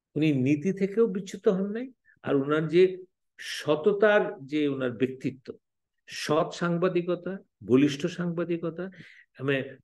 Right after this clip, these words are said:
উম, কি বলে, আপোষহীন সাংবাদিকতা, এ-, এই উদাহরণের জন্য আমি মনে করি মানিক মিয়া সাহেব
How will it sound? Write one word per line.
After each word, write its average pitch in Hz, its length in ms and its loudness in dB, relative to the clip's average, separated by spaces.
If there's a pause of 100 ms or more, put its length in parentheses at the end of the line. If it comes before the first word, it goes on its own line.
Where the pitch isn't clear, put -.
(120)
উম, 127 400 -6
কি 151 80 2
বলে, 139 160 2 (100)
আপোষহীন 175 640 2
সাংবাদিকতা, 165 800 -2 (440)
এ-, 147 260 -2
এই 220 260 8
উদাহরণের 196 840 4 (300)
জন্য 175 240 0
আমি 165 280 -2
মনে 165 240 2
করি 160 280 0
মানিক 147 360 -6
মিয়া 143 140 -6
সাহেব 135 240 -10